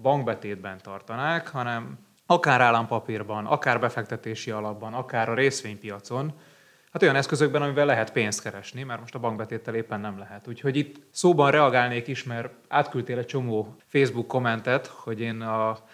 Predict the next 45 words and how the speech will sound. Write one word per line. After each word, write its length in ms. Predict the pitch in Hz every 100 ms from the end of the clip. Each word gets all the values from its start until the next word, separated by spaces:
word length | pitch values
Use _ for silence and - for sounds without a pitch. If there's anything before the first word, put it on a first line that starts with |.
| - - _ 127
most 120 | 120
már 140 | 131
mi 100 | 139
is 240 | 131 123 127
a 160 | 113
banklobby 520 | 107 135 135 120 113
részesévé 680 | 117 117 113 117 - 113 113
váltunk, 480 | 113 117 110 113 107
és 200 | 107 -
beépített 540 | 143 131 131 120 -
emberek 380 | 127 123 117 110
vagyunk. 400 | 123 120 151 156
Hát, 260 | 143 139 147
ö, 180 | 143
igazából 440 | 143 151 147 143 147
egyáltalán 440 | 160 135 120 120
nem 120 | 120
a 80 | 110
bankbetétek 800 | 107 113 107 - 117 113 107 110
mellett 380 | 120 120 107 101
kampányoltunk, 760 | - 107 107 107 107 113 147 160
talán 280 | 131 117 120
nem 120 | 135
is 120 | 120
írtam 360 | 135 123 117 117
le 80 | 123
ezt 280 | 104 -
a 40 | 117
szót, 300 | - 117 113
hogy 160 | 110
bankbetét. 720 | 104 104 110 113 127 147 185 123 110 _ - - _
Mi 160 | 131
az 80 | 123
értékpapírlobbinak 1080 | 147 131 127 120 113 - 110 110 110 104 104
vagyunk 360 | 104 98 98 -
a, 340 | 98 98 110
a 40 | 117
részei, 420 | 110 120 147 143
mi 100 | 139
azt 160 | 135
szeretnénk, 440 | - 117 117 120 110
hogy 80 | 117
az 100 | 113
emberek 380 | 117 110 110
több 320 | - 117 101